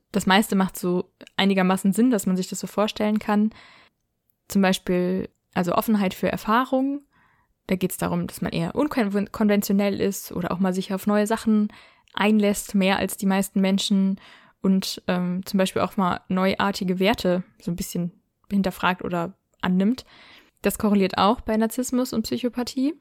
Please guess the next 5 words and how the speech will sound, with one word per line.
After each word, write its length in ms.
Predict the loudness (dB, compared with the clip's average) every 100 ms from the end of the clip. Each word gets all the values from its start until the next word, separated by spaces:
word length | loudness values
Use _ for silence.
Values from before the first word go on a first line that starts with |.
| -12 -10 -2
Bei 380 | 2 4 2 2
Gewissenhaftigkeit, 1200 | 2 2 2 2 2 0 -8 -4 -2 0 -2 -6 -14 _ _ _ _ _
das 160 | -2 0
ist 100 | 0
sowas, 520 | 0 0 0 -4